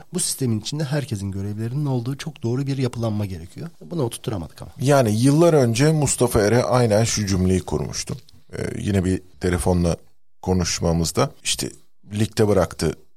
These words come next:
Speaker 2: takımı, Süper Lig'de. Ardından da her zaman gibi Mustafa Er seçilmedi.
Speaker 1: Teşekkür edildi.
Speaker 2: Tabii. Güzel güzel teknik adamlar seçildi falan.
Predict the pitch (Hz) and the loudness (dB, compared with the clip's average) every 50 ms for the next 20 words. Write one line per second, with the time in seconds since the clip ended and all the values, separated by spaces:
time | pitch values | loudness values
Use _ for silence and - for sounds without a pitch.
0 | - - - - - 82 - - 85 95 123 131 - - - - - - - 95 | -20 -20 -10 -8 -6 -6 -4 -2 0 0 0 -2 -4 -10 -10 -4 -4 0 2 2
1 | 78 76 69 - - - - 113 117 - - - - - - - 123 117 110 98 | 2 0 0 -4 -8 -6 -6 -6 -6 -6 -10 -18 -20 -20 -6 0 2 4 4 4
2 | 87 90 90 82 80 80 80 82 101 113 - - - - - - - - 110 110 | 2 0 -2 0 0 0 0 0 -2 -2 -2 -4 -10 -20 -20 -20 -12 -8 -4 -2
3 | 120 117 87 76 73 62 57 - - - - - 65 65 87 107 113 - - - | -2 -2 -2 -2 -4 -6 -6 -8 -10 -12 -12 -10 -6 -4 -4 -4 -6 -8 -14 -14
4 | - 73 82 85 - - 98 - - 73 71 82 80 - - 101 92 - - 87 | -10 -8 -6 -6 -2 -2 0 2 2 2 2 2 0 0 -2 -2 -2 0 0 0
5 | 82 78 78 67 - 80 82 - - - 151 139 - 143 131 - - 127 123 120 | 0 0 0 -2 -4 -8 -10 -10 -2 0 0 2 2 0 0 0 2 2 4 4
6 | 101 107 107 107 113 - 269 - - - - 90 62 67 65 - - - - - | 4 2 2 2 2 2 0 0 -2 -4 -4 -4 -2 -4 -6 -8 -12 -18 -20 -12
7 | - 139 - - 104 92 104 101 95 90 87 87 92 90 87 82 - 92 80 - | -10 -10 -4 -4 0 2 4 4 4 4 2 2 2 2 2 0 -2 -4 -4 -4
8 | - 82 - 87 80 85 82 78 85 87 82 - - 64 - - - 50 - - | -4 -2 0 2 2 2 2 2 2 2 0 0 -2 -4 -6 -6 -8 -8 -10 -10
9 | - - - - 147 196 240 | -10 -8 -4 -4 -4 -4 -4